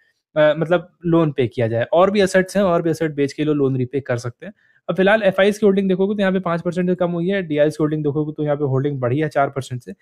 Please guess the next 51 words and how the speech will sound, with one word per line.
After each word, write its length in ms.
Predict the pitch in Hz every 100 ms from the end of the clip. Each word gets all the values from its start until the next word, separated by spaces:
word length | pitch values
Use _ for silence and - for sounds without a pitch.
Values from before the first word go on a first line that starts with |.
| _ _ -
अब 120 | 214
आते 180 | 160 190
हैं 80 | 196
चार्ट्स 300 | 131 110 -
पे, 120 | - - _ -
तो 60 | 214
चार्ट्स 320 | 190 190 196
पे 60 |
देखोगे 320 | 208 214 220 240
तो 60 |
समझना 400 | - 165 160 196
थोड़ा 200 | 202 180
सा 120 | 180 180
यहाँ 80 |
पे 100 | 175
अभी 120 | 190 190
फिलहाल 300 | 156 151 160
मुश्किल 340 | 127 - 156
है, 60 | 175
क्योंकि 240 | 165 190
यहाँ 100 | 185
पे 120 | 190
लगातार 500 | 190 156 147 151 180
कंपनी 280 | 180 165 180
बहुत 180 | 151 160
ज़्यादा 160 | 165
नीचे 280 | 160 147 -
आ 80 | 135
गई 140 | 127
है, 60 | 196 - _ _ -
तो 60 |
अभी 120 | 175 196
इस 160 | 185
पीरियड 260 | 190 180 180
में 80 | 226
कंसोलिडेट 600 | 170 156 180 180 190 185
कर 140 | 127
सकती 360 | 120 113 - 120
है। 100 | 117 _ _ 170
फर्दर 240 | 180 220
डाउनसाइड 400 | 202 202 202 202
आप 120 | 196
लोग 100 | 208
देख 160 | 165 165
सकते 240 | 180 -
हो, 80 | 190
अगर 120 | 196
कंपनी 400 | 190 156 175 180
की 80 | 180
अर्निंग्स 340 | 147 147 175 156
एक्सपेक्टेड 460 | - 135 - 170